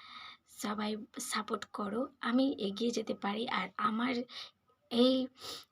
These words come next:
কি বলো তো, আমার অনেকটা সমস্যা, তাই সমস্যা থেকে আমি যাতে উঠে যেতে পারি, তার জন্য তোমাদের কাছে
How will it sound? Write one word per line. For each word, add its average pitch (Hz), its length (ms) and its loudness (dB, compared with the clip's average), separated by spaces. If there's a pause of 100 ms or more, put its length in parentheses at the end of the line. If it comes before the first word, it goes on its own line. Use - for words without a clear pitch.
(260)
কি 247 100 2
বলো 240 240 8
তো, 240 80 2
আমার 220 200 2
অনেকটা 226 340 0 (140)
সমস্যা, 202 480 0 (100)
তাই 196 180 -2
সমস্যা 220 480 0
থেকে 226 280 -4
আমি 202 260 -2
যাতে 202 320 -6 (340)
উঠে 240 200 -4
যেতে 233 220 0
পারি, 220 320 2 (480)
তার 202 180 -4 (120)
জন্য 202 400 -2 (1200)
তোমাদের 208 440 -4
কাছে 208 340 -2